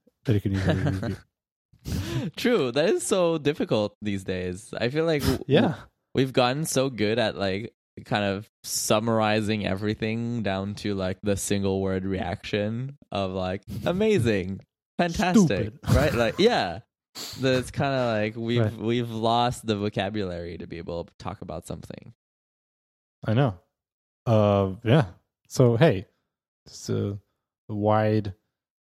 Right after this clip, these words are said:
Speaker 1: wide ra-, wide appeal to the, to the masses. Like, maybe let's try write more reviews.
Speaker 2: I like it.
Speaker 1: Um,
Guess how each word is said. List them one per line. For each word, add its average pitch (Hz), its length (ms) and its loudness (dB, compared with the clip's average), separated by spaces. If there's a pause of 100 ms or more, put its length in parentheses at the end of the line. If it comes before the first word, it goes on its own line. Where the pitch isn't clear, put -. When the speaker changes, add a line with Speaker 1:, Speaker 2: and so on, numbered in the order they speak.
(180)
Speaker 1:
wide 117 220 2
ra-, 113 220 2
wide 127 440 4
appeal 123 460 6
to 117 120 2
the, 104 160 2
to 104 120 -10
the 107 80 2
masses. 101 480 0
Like, 98 160 -2 (120)
maybe 110 560 0 (100)
let's 196 180 -2
try 95 280 -2 (420)
write 104 140 2
more 101 180 0
reviews. 95 480 -2 (220)
Speaker 2:
I 120 60 -14
like 131 240 -16
it. - 180 -20
Speaker 1:
Um, 113 480 2